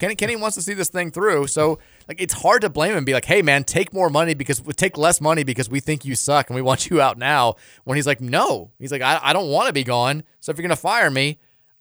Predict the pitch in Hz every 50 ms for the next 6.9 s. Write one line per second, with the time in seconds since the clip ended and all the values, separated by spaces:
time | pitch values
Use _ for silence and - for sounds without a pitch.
0 | _ _ - 113 113 117 - - - _ _ - 113 127 131 139 156 160 165 175
1 | 180 185 180 180 214 240 151 113 - _ _ _ - 139 151 165 160 175 _ _
2 | _ _ - 170 143 156 160 156 _ _ _ _ - - 156 170 165 160 151 -
3 | 160 165 175 - 165 170 196 214 - _ _ - 147 208 - 143 127 143 - -
4 | 156 156 214 247 160 120 104 113 104 95 - 123 127 131 - _ _ _ _ _
5 | _ _ _ _ _ _ _ _ - 107 110 104 98 101 87 92 - 107 - 95
6 | 98 101 101 104 110 120 120 - - 135 131 127 127 127 127 120 -